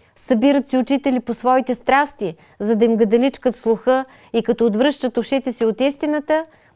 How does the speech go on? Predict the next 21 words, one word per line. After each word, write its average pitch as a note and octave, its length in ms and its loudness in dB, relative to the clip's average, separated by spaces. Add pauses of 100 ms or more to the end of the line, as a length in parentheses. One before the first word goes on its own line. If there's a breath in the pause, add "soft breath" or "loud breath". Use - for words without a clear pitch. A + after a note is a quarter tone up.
те A#3+ 120 2
се A#3+ 140 0
обръщат A#3 440 -2
към F#3+ 240 -4
басните. F#3 600 -4 (420 soft breath)
Сега A3 300 2
е E4 40 -2
сезон B3 680 0
в F#3+ 120 -10 (100)
Църквата A#3+ 460 0
Христова, F#3+ 680 -2
в - 80 -16
който A#3+ 400 -2
доброто G3+ 600 0
воинстване A#3 720 0
за F3 160 -6
вярата G#3+ 720 0 (280 loud breath)
ще - 240 -2
върши B3+ 520 0 (140)
подвизи, F3 680 0 (320 loud breath)
защото C#4 420 0